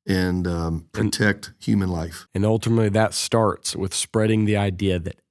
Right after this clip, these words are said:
Speaker 2: every person has value
Speaker 1: Value.
Speaker 2: because they're made in the image of God.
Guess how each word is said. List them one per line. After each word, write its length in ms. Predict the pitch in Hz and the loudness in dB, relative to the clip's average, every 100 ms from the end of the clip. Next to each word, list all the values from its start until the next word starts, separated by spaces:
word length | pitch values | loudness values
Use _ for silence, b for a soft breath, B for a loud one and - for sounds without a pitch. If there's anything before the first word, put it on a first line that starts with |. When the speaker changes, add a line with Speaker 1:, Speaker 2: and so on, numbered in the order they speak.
| - | -2
Speaker 2:
every 560 | 101 95 98 104 98 | -2 -2 0 2 2
person 480 | 87 - 95 - 85 | -2 -2 -2 -2 -6
has 240 | - 90 | -4 -6
value 480 | 90 92 92 95 92 | -4 -2 0 2 4
Speaker 1:
Value. 440 | 98 95 85 78 78 | 2 2 0 0 -4
Speaker 2:
because 300 | 92 98 87 | -4 -2 -2
they're 120 | 80 | -4
made 400 | 82 85 92 87 | -2 0 2 0
in 140 | 87 85 | -2 -2
the 100 | 85 | -4
image 240 | 87 85 | -6 -8
of 80 | - | -10
God. 300 | - - | -10 -8